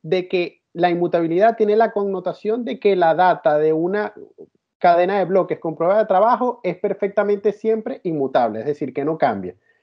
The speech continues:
Bueno, voy a, voy a retar esa, esa mala concepción. Unas personas que basan todo su nacimiento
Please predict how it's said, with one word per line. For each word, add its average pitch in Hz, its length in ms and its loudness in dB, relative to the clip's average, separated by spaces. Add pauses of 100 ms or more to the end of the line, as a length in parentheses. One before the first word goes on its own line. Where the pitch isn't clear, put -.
(100)
Bueno, 185 280 0
voy 180 240 4
a, 226 180 4
voy 175 280 0
a 190 500 0
retar 165 600 -2
esa, 175 280 -4
esa 160 680 -4 (380)
mala 180 400 0
concepción. 156 800 -2 (500)
Unas 175 240 -4
personas 220 500 -2
que - 360 -2 (100)
basan 214 560 -2
todo 254 280 0
su 247 120 -6
nacimiento 214 920 -2